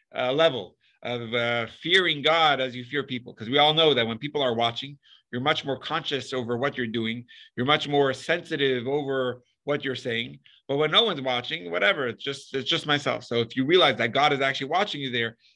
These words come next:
it has the ability to spring you into better action and behavior at that moment. So I think both are needed. And definitely I like what you said, Nancy. Awesome. Okay. And if you ever want, if you have the book inside, uh, like you have, if you own the book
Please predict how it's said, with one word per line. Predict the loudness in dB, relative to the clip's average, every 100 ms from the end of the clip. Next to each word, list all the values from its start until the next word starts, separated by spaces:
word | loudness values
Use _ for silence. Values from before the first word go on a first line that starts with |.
| -4
it | -4 -2
has | 0 0 0
the | 0 0
ability | 0 -2 0 -2 -4 -8 -12 _ _ _ _ _ _ _ -16
to | -14
spring | -8 -6 -2
you | 0 -2
into | -4 -6 -6 -2
better | -2 0
action | 0 -2 -2 -6
and | -8 -6
behavior | -4 -2 -4 -8 -12 -16 -8
at | 0
that | 2
moment. | 2 0 -2
So | 0 2
I | 0
think | -2 2
both | 2 2
are |
needed. | 2 2 2 0 -10 _ _
And | -6
definitely | -4 -2 -2
I | -2
like | -2
what | -2
you | -4
said, | -4 -4
Nancy. | -6 -10 -10
Awesome. | -8 -8 -8 -14 _ _ _ _ _ _ _ _ -20 -20 _
Okay. | -2 4 4 2 -8 -20 0
And | 2 2
if | 0 2
you | 2
ever | 4 4
want, | 6 4 2 -2
if | -2 -2 -2
you | 0
have | 0 -2
the |
book | -4 -4 -4
inside, | -6 -2 0 0 -2 -8
uh, | -6
like | -6 -2
you | -2
have, | -2 -6
if | -6
you | -2
own | 0 0
the | 0
book | 0 -2